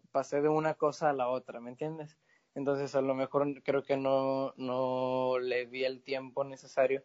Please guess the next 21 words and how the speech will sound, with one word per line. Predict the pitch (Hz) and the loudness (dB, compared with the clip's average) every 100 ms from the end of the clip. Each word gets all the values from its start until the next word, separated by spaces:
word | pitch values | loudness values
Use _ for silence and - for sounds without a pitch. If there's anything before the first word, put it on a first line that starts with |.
| _ _ _ _ | _ _ _ _
como | 143 135 127 | 8 8 6
para | 127 127 123 | 4 4 2
a | |
lo | 123 | -2
mejor | 123 127 131 131 135 135 | -6 -4 -2 -2 -4 -8
estar, | 131 - 127 123 123 120 | -12 2 4 4 0 -4
este, | 120 - - - - - - - - - | -8 -10 -10 -8 -6 -10 -10 -14 -14 4
como | 135 123 | 6 6
que | 139 131 123 127 | 8 8 8 4
deprimido | 127 139 147 143 160 160 160 | 4 4 2 2 6 8 8
por | 139 | 4
este | 131 135 143 | -4 -6 -12
primer | 127 127 131 | -12 -10 -10
fracaso | - 127 - 127 - 123 | -8 -10 -6 -8 -6 -6
o | 123 | -4
algo | 127 127 | -4 -6
por | 127 | -8
el | 120 | -8
estilo, | 120 - 127 | -12 -8 -8
sino | 117 123 123 | -8 -12 -12
que, | - 123 | -10 -10